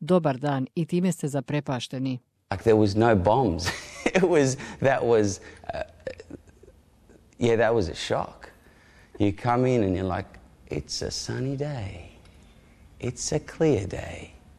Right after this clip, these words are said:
Speaker 2: It's a good day."
Speaker 1: Uzelo mu je neko vrijeme da se na to privikne. Međutim, nakon što je pronašao listić u njegovom poštanskom sandučiću u kojega se poziva da postane članom nogometnog kluba Essendon, koji su poznati pod nazivom Bombaši,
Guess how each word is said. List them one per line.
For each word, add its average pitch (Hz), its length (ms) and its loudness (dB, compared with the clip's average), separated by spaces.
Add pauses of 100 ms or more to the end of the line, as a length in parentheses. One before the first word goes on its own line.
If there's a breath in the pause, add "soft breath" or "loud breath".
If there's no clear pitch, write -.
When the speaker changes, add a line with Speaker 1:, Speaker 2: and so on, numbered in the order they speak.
(460)
Speaker 2:
It's 78 360 -8
a 113 40 -4 (140)
good 143 160 2 (100)
day." - 280 -6 (300)
Speaker 1:
Uzelo 196 360 2
mu 147 140 2
je 135 120 2
neko 156 260 0
vrijeme 151 360 0
da 180 140 -2
se 160 200 -4
na 131 140 -2
to 139 120 -4
privikne. 131 600 -6 (560)
Međutim, 214 520 2
nakon 226 300 4
što - 140 0
je 160 40 0
pronašao 160 480 0
listić 160 500 -4
u 131 160 -2
njegovom 139 400 0
poštanskom 151 580 -4
sandučiću 160 680 -4
u 135 180 -6
kojega 160 320 -2
se 139 160 -4
poziva 151 480 -2
da 127 140 -4
postane 156 500 -2
članom 151 520 0
nogometnog 135 540 -2
kluba 143 360 -2
Essendon, 139 500 -2 (280 soft breath)
koji 151 160 2
su 139 140 -6
poznati 160 520 -2
pod 131 200 -6
nazivom 147 580 0
Bombaši, 143 600 -4